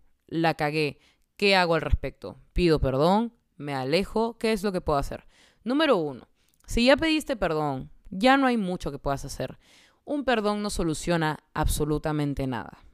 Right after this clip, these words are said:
¿ok? Puede que haga sentir mejor a la otra persona y esta persona sea consciente de que tú estás arrepentido, arrepentida o arrepentida de lo que hiciste. Pero igual,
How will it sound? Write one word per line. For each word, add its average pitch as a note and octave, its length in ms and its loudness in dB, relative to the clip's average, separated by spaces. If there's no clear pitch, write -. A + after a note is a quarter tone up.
¿ok? C3 180 -4
Puede G#3 360 2
que D3 440 -2
haga F#3 280 2
sentir D#3 420 -8
mejor D#3 320 -4
a D#3+ 60 0
la D#3+ 60 2
otra D#3 180 -4
persona D3+ 440 -6
y G#3 320 -6
esta A3 240 0
persona F#3 300 -4
sea F#3 160 -4
consciente F3 560 -6
de E3+ 160 -2
que D3 100 -4
tú D#3 100 -6
estás D#3+ 300 -6
arrepentido, D3 580 -6
arrepentida C#3+ 480 -6
o C#3+ 40 -2
arrepentida C#3+ 460 -4
de D#3+ 100 0
lo C#3+ 100 -2
que C3+ 80 -10
hiciste. - 420 -14
Pero G3 180 0
igual, C#3+ 640 0